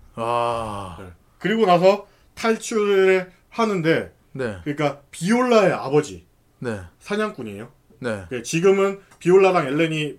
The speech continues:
Speaker 2: 바뀐 걸 아버지는 모르잖아요.
Speaker 1: 네, 그렇죠.
Speaker 2: 그래서 엘렌을 쏴 죽입니다.
Speaker 1: 아, 자기 딸인 줄도 모르고.
Speaker 2: 예. 그냥 하반신이 없는 상태로 막 따라오니까.
Speaker 1: 예.
Speaker 2: 예.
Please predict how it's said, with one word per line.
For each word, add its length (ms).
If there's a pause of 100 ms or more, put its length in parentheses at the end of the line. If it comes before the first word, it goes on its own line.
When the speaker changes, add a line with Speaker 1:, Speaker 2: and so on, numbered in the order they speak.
Speaker 2:
바뀐 280
걸 100
아버지는 360
모르잖아요. 500 (100)
Speaker 1:
네, 220
그렇죠. 520
Speaker 2:
그래서 400 (240)
엘렌을 400
쏴 180
죽입니다. 420 (720)
Speaker 1:
아, 460
자기 280
딸인 260
줄도 240
모르고. 480
Speaker 2:
예. 240 (280)
그냥 320 (360)
하반신이 720
없는 400
상태로 320
막 340
따라오니까. 680 (240)
Speaker 1:
예. 400 (180)
Speaker 2:
예. 240